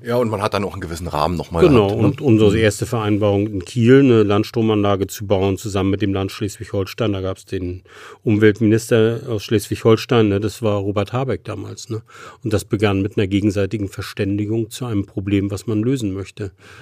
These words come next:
Speaker 2: Er hat gesagt, „Ich klär das an Land und ihr klärt das auf dem Wasser. Handschlag, los.“ Ne? Und das sind tolle Sachen.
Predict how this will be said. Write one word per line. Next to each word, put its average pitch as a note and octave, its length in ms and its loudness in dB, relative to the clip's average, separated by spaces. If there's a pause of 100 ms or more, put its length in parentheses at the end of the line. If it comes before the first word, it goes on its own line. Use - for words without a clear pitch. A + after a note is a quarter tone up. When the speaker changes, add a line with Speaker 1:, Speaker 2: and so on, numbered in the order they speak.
(160)
Speaker 2:
Er - 40 -12
hat G#2+ 60 -8
gesagt, G2+ 260 -4
„Ich - 160 -10
klär A2 160 2
das G2 180 -4
an G#2 160 -4
Land G#2+ 280 -6
und A#2+ 160 -8
ihr A#2 140 -4
klärt A2 280 -6
das G#2+ 160 -10
auf A#2 140 -10
dem A#2+ 100 -6
Wasser. A2 360 -10 (100)
Handschlag, A#2 460 -10 (160)
los.“ A2 380 -4 (840)
Ne? G#2 280 -2
Und A2+ 160 -8
das G#2+ 120 -4
sind - 320 -2 (120)
tolle F#2 260 0
Sachen. F2+ 400 -6